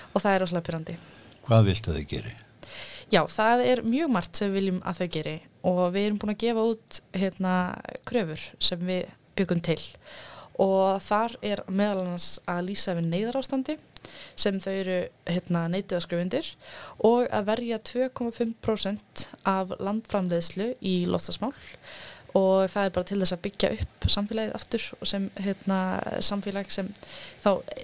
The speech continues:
Speaker 1: eyðir ekki svona miklu kolefni. Það eru alls konar innviðir sem þarf að fjárfesta í til þess að breyta um orkuskipti og svona, og það eru alls konar hluti sem þarf að gera og þess vegna eru þessi tvö komma fimm prósent eitthvað sem Sameinuðu þjóðirnar eru búin að reikna út sem allar þjóðir ættu að verja.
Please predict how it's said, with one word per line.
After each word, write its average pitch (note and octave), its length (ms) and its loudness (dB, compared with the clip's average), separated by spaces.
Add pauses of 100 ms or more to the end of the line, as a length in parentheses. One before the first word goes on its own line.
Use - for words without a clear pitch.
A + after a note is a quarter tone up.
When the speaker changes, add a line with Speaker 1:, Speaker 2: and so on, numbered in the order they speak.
Speaker 1:
eyðir G#3 320 0
ekki G#3 160 -4
svona G3+ 140 -2
miklu G3+ 180 -8
kolefni. B3+ 300 2
Það G3+ 80 2
eru - 80 4
alls G#3+ 160 0
konar G#3+ 180 -2
innviðir G#3 320 -2
sem - 120 -4
þarf G#3 120 -2
að - 80 -6
fjárfesta - 400 -2
í G3+ 220 -4
til G#3 240 -6
þess G3+ 160 -2
að G3 160 -2 (160)
breyta G3+ 400 0 (540)
um G#3+ 420 2
orkuskipti G3 640 -2
og G3 100 -2
svona, A#3 160 0
og - 480 -16
það G#3 80 6
eru G3 80 6
alls A3+ 140 2
konar A3+ 160 2
hluti G#3+ 120 -2
sem G#3 120 -2
þarf G#3 100 -6
að G#3 80 -4
gera G#3+ 160 0 (140)
og G3 100 -6
þess G3+ 220 -6
vegna G3 200 -4
eru G3 120 -4
þessi F#3+ 220 -6
tvö G3+ 140 -6
komma F#3+ 220 0
fimm F#3+ 140 2
prósent F3+ 340 -8
eitthvað F3+ 200 -6
sem F3 280 -4 (140)
Sameinuðu F3+ 420 -2
þjóðirnar F3 320 -4
eru G3 80 -4
búin G3+ 160 -4
að G#3 80 0
reikna G#3 240 -4
út - 320 -6 (460)
sem F#3+ 220 0 (260)
allar - 200 -2 (200)
þjóðir F#3 400 0
ættu F3+ 180 -4
að F#3+ 60 -2
verja. A#3 220 -4